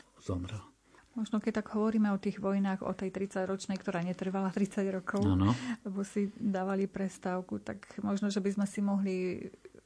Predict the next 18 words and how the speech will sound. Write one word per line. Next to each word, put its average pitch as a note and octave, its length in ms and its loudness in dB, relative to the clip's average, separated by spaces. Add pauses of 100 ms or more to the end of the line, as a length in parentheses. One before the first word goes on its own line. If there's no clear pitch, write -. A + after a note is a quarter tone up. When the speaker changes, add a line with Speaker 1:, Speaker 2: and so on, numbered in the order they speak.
Speaker 2:
uvedomiť F#3+ 560 -2
alebo F#3 240 -2
pripomenúť, F#3 640 -2
že - 160 -6
aké F3+ 320 -4
sú F3 240 -8
tie F3+ 160 -4
vojny F3+ 320 0
nezmyselné F3 720 -4
v - 80 -12
podstate. F3 560 -2
Speaker 1:
Áno. F#3+ 160 -2
Speaker 2:
Len G3+ 80 2
zbytočne F#3 560 -2
tí F3+ 160 -8
ľudia F3 320 -6
zomierajú. F3+ 560 -6
Speaker 1:
Áno. G2+ 320 6